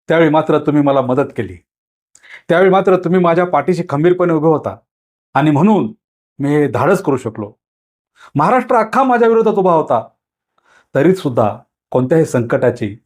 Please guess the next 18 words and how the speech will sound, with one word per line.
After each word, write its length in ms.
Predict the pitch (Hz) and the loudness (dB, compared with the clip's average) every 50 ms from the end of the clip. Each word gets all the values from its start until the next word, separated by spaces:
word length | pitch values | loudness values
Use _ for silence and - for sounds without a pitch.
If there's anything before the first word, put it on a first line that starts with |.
| _ _ _ _ _ _ _ | _ _ _ _ _ _ _
आणि 220 | - 127 143 143 127 | -4 -2 -2 0 0
अडचणीची 480 | 117 117 117 - 135 131 127 - - 120 | -2 -2 -2 -2 -2 -4 -4 -4 -6 -6
पर्वा 280 | - 135 139 160 190 | -2 0 0 0 0
न 120 | 196 175 147 | 0 0 -2
करता 320 | 131 127 113 101 104 101 101 _ _ _ _ - | -2 -4 -4 -4 -6 -6 -8 _ _ _ _ -10
मी 80 | 127 127 | -10 -8
तुमच्याबरोबर 640 | 127 131 117 113 - 131 120 113 113 117 107 113 110 | -6 -6 -6 -2 -2 -2 0 0 0 0 0 0 -2
ती 220 | 107 - 139 165 175 180 _ _ _ _ _ _ _ _ _ _ - | -2 -2 -4 -4 -4 -8 _ _ _ _ _ _ _ _ _ _ -4
खंबीरपणे 500 | - 147 147 156 214 247 240 220 185 160 | 0 2 2 4 4 2 2 2 0 0
उभा 180 | 147 131 139 131 | 2 2 2 2
राहिलो 280 | 131 127 123 117 113 110 - - _ _ _ _ _ _ _ _ _ _ _ _ _ _ _ _ _ _ _ _ | 2 0 0 0 -2 -4 -6 -10 _ _ _ _ _ _ _ _ _ _ _ _ _ _ _ _ _ _ _ _
आणि 200 | - 123 123 123 117 120 | -2 -2 0 0 0 -2
तुमच्या 280 | 113 107 107 127 117 110 107 110 113 - _ _ _ _ _ _ _ _ _ - | -2 -2 0 0 0 0 0 -4 -6 -14 _ _ _ _ _ _ _ _ _ -12
भारतीय 380 | 113 98 110 127 123 - 127 - | -8 -4 -4 -2 -2 0 0 0
जनता 240 | 120 113 110 113 110 | 0 0 0 -2 -2
पार्टीच्या 480 | 104 - 113 113 - 123 110 - 113 | -2 -2 -2 -2 -2 -2 -2 -2 -2
युतीच्या 480 | 107 104 110 110 135 127 127 127 117 107 95 98 - _ _ _ _ _ _ _ _ _ _ _ _ _ _ _ _ - | -2 -2 -2 -2 -2 -2 0 0 0 0 -2 -4 -8 _ _ _ _ _ _ _ _ _ _ _ _ _ _ _ _ -4
मदतीनं 480 | 127 143 160 240 233 226 190 139 113 | -2 0 2 2 0 0 -2 -4 -6